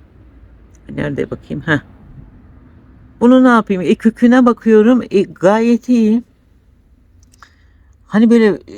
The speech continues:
çok sert bir kök. E, bir türlü, e, şey vermiyor.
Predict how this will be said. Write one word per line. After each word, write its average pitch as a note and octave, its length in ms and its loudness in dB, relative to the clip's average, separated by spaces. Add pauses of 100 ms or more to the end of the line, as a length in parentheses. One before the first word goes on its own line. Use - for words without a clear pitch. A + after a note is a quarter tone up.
(180)
çok - 240 -14
sert - 760 -4
bir F3 120 -8 (100)
kök. - 580 -6 (920)
E, - 200 -6 (680)
bir D#3+ 160 -4
türlü, F#3+ 520 -4 (180)
e, B2+ 40 -10
şey G3 280 -4
vermiyor. C3+ 460 -2